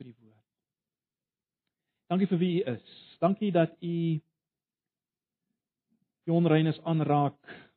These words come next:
sodat hulle kan rein word. Ag Here, wil U ons nie, ons wat deur genade al deur U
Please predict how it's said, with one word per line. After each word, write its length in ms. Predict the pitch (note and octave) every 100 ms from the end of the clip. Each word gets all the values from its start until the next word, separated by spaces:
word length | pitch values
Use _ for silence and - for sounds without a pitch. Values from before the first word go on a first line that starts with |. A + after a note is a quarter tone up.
| _ _ _ _ _ _ _ _ _ - -
sodat 300 | F#3 F3+ D#3+
hulle 140 | C#3+ C#3
kan 180 | C#3 C3
rein 240 | C3 B2+ A2
word. 160 | G#2+ _ _ _ _ _ _ D#3+
Ag 240 | D#3+ C3+ - B2
Here, 240 | B2 A#2+ A#2+
wil 140 | D3 D#3
U 40 | D3+
ons 240 | D3+ C#3+ -
nie, 160 | C#3 C3+ - _ _ _ _ _ _ _ _ _ _ _ _ _ _ _ _ -
ons 120 | F3 D#3+
wat 120 | D3+
deur 140 | D3+ D3
genade 400 | C#3+ C#3 D3 C#3+
al 100 | C#3
deur 140 |
U 40 | C#3